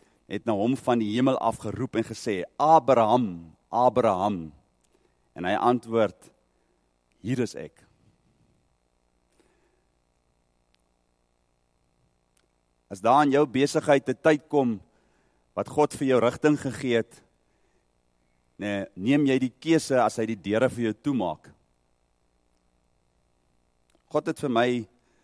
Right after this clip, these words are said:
en ek gaan dit sommer amptelik sê, ek het dit nou nie beplan nie. Hy het vir my gesê in twintig negentien, ek gaan storages bou in Mosselbaai. Die odds is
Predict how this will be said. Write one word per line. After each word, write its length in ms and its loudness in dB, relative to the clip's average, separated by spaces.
en 80 -12
ek 80 -12
gaan 160 -10
dit 80 -20
sommer 240 -6
amptelik 400 -8
sê, 220 -6
ek 80 -10
het 80 -8
dit 60 -6
nou 100 -6
nie 80 -8
beplan 400 -4
nie. 80 -6
Hy 80 -4
het 100 -20
vir 80 -6
my 160 0
gesê 320 0
in 160 0
twintig 320 -2
negentien, 560 -4
ek 160 -4
gaan 160 -6
storages 560 -4
bou 220 -4
in 80 -8
Mosselbaai. 560 -8
Die 60 -2
odds 320 -2
is 80 -12